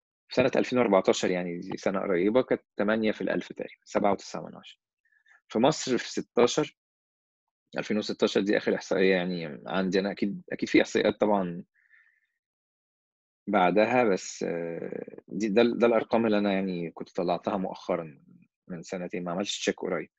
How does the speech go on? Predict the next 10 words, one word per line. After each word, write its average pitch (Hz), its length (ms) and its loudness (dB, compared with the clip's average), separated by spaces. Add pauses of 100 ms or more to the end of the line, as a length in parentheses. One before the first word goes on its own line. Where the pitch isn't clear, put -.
(760)
مصر 120 280 0
كانت - 180 2
أربعة 110 580 6
في - 140 -10
المية، 92 580 -4 (220)
آه، 104 100 -4
أربعة 104 360 2
في 104 100 -4
الألف، 80 300 -6
فده 98 380 2